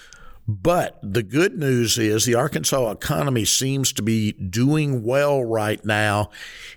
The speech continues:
and there are some really exciting things going on around the state. And I tell you,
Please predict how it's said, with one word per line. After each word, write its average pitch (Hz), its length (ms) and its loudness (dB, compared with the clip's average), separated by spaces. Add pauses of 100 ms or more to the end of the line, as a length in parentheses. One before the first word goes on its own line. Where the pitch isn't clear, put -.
(160)
and 131 200 0
there 123 200 4
are 113 140 0
some 110 380 0
really 233 560 2
exciting 147 680 0
things 131 500 0
going 123 360 0
on 117 180 2
around 113 400 0
the 95 100 -2
state. 98 400 0
And 101 140 0
I 104 100 0
tell 135 240 0
you, 120 280 2